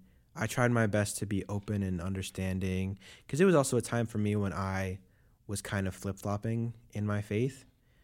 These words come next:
So I wasn't, like, a stro-, super strong Christian, I would say, at the time, but I wouldn't have called myself an atheist either or an agnostic. So I th-, I would say that it would be around that time, and it ended up being a lot more of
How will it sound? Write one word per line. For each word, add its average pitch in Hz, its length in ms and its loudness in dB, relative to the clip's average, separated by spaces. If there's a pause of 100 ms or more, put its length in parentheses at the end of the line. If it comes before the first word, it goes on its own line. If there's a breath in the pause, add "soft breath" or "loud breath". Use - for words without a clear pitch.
(140 soft breath)
So - 200 -4
I 101 160 4
wasn't, 107 300 2
like, 92 240 -4
a - 40 -12
stro-, - 360 -8
super - 260 -8
strong 120 420 -2 (140)
Christian, 117 320 -6
I 113 60 -2
would 113 140 -4
say, 110 100 -4
at 107 80 -6
the - 60 -20
time, 120 340 -4 (580 loud breath)
but 101 100 0
I 101 60 4
wouldn't 104 240 2
have 98 80 -4
called 101 180 -4
myself 95 280 -4
an 82 60 -6
atheist 92 420 -6
either 92 340 -6
or 90 40 -4
an 82 80 -6
agnostic. 85 520 -6 (1700 loud breath)
So 117 720 6 (920)
I 127 120 2
th-, - 140 -4
I 123 60 6
would 120 120 4
say 135 180 4
that 123 100 4
it 117 60 6
would 107 120 4
be 101 140 2
around 92 300 0
that 92 200 -2
time, 90 300 -4
and 101 140 -2
it 117 60 0
ended 180 240 2
up 185 140 0
being 139 220 4
a 117 60 4
lot 113 260 2
more 110 280 2
of 104 360 -2